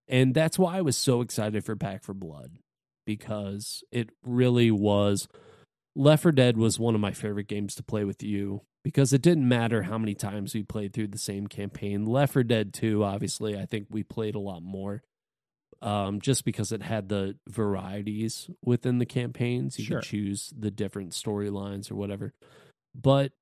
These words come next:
Speaker 1: there was just something really, really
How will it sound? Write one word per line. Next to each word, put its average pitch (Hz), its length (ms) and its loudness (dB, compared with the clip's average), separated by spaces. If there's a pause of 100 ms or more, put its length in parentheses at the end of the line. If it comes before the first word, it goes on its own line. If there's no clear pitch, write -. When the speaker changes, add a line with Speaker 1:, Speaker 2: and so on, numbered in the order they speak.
(600)
Speaker 1:
there 151 280 0
was 151 180 6
just - 520 2
something 156 680 2
really, 107 420 4
really 104 480 0